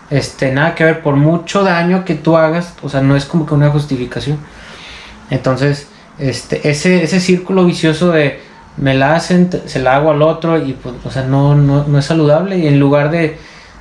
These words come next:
de alguien tiene que tomar la responsabilidad de me la hicieron, ok, me falla, lo vuelvo a intentar sin que, haciendo el bien hacia la otra persona.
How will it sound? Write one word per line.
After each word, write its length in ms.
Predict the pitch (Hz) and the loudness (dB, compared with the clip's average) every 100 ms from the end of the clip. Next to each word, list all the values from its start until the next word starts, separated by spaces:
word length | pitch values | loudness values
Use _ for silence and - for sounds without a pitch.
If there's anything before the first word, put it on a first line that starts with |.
| - | -4
de 200 | 143 139 | 0 2
alguien 320 | 156 170 196 | 0 0 0
tiene 240 | 185 185 180 | 0 0 0
que 80 | |
tomar 300 | 180 165 165 175 | -2 0 2 0
la 60 | |
responsabilidad 600 | 170 - 147 143 147 156 | -2 -2 -2 0 2 2
de 60 | 160 | 2
me 160 | 151 | 0
la 100 | 135 | 0
hicieron, 500 | 127 - 180 208 226 220 - - - - | -2 0 0 0 -2 -6 -16 -20 -20 -18
ok, 160 | - - 131 - | -12 -10 -10 -8
me 80 | 131 | -10
falla, 380 | - 160 175 170 | -4 -2 0 -2
lo 140 | 139 143 | 0 2
vuelvo 240 | 147 156 | 4 2
a 40 | 175 | 0
intentar 520 | 175 156 156 170 180 | 0 -2 0 -2 -4
sin 380 | - - 151 143 - - | -10 -4 -2 -2 -6 -10
que, 120 | 143 143 | -6 -2
haciendo 420 | 143 - 147 180 | -2 0 0 2
el 120 | 170 | 2
bien 260 | 156 185 214 | 2 0 0
hacia 240 | - 147 | -2 -2
la 100 | 131 | 0
otra 200 | 131 147 | 0 -2
persona. 420 | 147 - - 170 | -6 -6 -4 -4